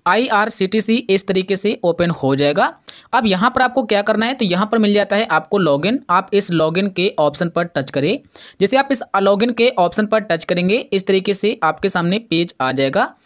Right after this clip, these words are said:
अब यहाँ पर आपको क्या करना है कि यहाँ पर आपको यूजर नेम और पासवर्ड डालना होता है और लॉगिन पर क्लिक करना है, तो आपका अकाउंट यहाँ पर लॉगिन हो जाता है।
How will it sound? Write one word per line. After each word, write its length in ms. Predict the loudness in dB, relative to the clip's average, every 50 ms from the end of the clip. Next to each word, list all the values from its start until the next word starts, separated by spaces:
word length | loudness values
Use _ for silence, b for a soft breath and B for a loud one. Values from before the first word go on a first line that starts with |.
| B B B B 0
अब 120 | 0 2
यहाँ 240 | 2 0 0 0 0
पर 100 | 2 2
आपको 200 | 0 0 0 -2
क्या 200 | 0 0 0 0
करना 260 | 0 0 0 0 0 0
है 160 | -2 -2 B B B B B -4
कि 60 | -2 0
यहाँ 160 | 0 0 0
पर 120 | 0 0
आपको 200 | 0 0 0 0
यूजर 340 | 2 2 2 2 2 2 2
नेम 200 | 2 0 0 0 -2
और 120 | -2 -2 -2 0 0
पासवर्ड 400 | 0 0 2 0 0 0 0 0
डालना 260 | 0 0 0 0 0
होता 280 | 0 0 0 0 -2
है 160 | -2 -2 -2 -2 -2 -2
और 120 | 0 0
लॉगिन 300 | 0 0 0 0 0 -2
पर 180 | -2 -2 -2 -4
क्लिक 280 | -4 -4 -4 -4 -2 -2
करना 200 | -2 0 0 0
है, 80 | -2
तो 140 | -2 0 0
आपका 280 | 0 0 0 -2 -2 -2
अकाउंट 440 | -2 -2 -2 -2 -2 -2 -2 -2 -2
यहाँ 200 | -2 -2 -2 -2 -2
पर 100 | -2 -2
लॉगिन 320 | 0 0 -2 -2 -2 -4
हो 200 | -4 -2 -2 -2 0
जाता 280 | 0 -2 -2 -2 -2
है। 180 | -2 -4 -4